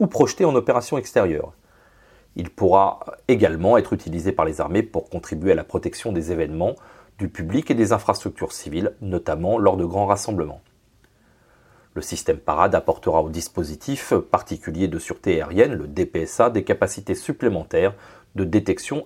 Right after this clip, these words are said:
et d'intervention. À ce titre, Parade contribuera à la sécurité de deux événements sportifs mondiaux qui se dérouleront.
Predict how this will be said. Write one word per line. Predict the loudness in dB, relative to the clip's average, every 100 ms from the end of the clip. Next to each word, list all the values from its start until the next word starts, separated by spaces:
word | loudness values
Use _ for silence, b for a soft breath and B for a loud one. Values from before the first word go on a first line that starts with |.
| 0
et |
d'intervention. | 2 2 4 2 0 -6 -10 b b b b b b b
À | -8
ce | -6
titre, | -2 -2 -2 -6 B B _
Parade | 2 4 2 0
contribuera | -6 -4 0 4 4
à | 4
la | 2
sécurité | 2 -2 0 -2 2 2
de | 2 -2
deux | 0 2 4
événements | 2 2 -4
sportifs | -2 -4 -4 -10 -2
mondiaux | -2 0 -2 -2 -6 -12
qui |
se | -10 -8
dérouleront. | -4 -2 0 0 -4